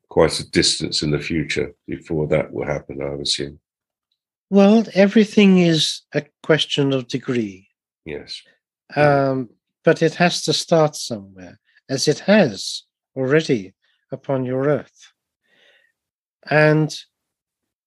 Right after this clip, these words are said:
Speaker 2: things are progressing for man. All that is happening within your world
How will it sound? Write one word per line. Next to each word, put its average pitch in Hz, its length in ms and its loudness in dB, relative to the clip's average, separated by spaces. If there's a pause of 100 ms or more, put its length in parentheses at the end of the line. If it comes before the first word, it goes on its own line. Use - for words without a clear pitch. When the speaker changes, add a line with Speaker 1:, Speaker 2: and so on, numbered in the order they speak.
(200)
Speaker 2:
things 165 580 0 (140)
are 160 260 4
progressing 104 880 -8 (280)
for - 200 -14
man. 110 500 -12 (1000)
All 214 360 4
that 202 280 0
is 185 200 -2
happening 135 480 -6
within 120 380 -8
your 110 260 -10
world 92 440 -20